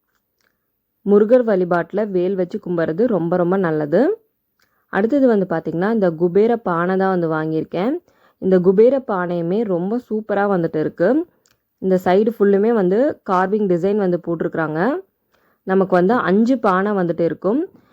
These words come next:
இந்த பானை வந்து பாத்தீங்கன்னா, ஒண்ணு மேல ஒண்ணு வச்சு நம்ம அரேஞ்ச் பண்ணிக்கலாம். இதுவுமே நம்ம பூஜை அறையில வச்சு, அ, இருக்கிறது ரொம்பவே நல்லது.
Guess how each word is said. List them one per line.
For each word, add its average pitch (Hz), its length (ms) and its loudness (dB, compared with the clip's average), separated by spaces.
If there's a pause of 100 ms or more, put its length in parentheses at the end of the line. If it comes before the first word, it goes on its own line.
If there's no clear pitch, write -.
(160)
இந்த 220 200 2
பானை 220 340 0
வந்து 202 220 0
பாத்தீங்கன்னா, 180 460 -4
ஒண்ணு 196 220 2
மேல 214 280 0
ஒண்ணு 170 280 2
வச்சு 170 460 -2 (100)
நம்ம 190 280 -2
அரேஞ்ச் 180 340 0
பண்ணிக்கலாம். 170 480 -2 (340)
இதுவுமே 233 420 2
நம்ம 240 200 0
பூஜை 208 340 0
அறையில 180 280 0
வச்சு, 160 320 -4 (180)
அ, 185 60 2 (380)
இருக்கிறது 170 520 -2
ரொம்பவே 185 440 2
நல்லது. 165 420 0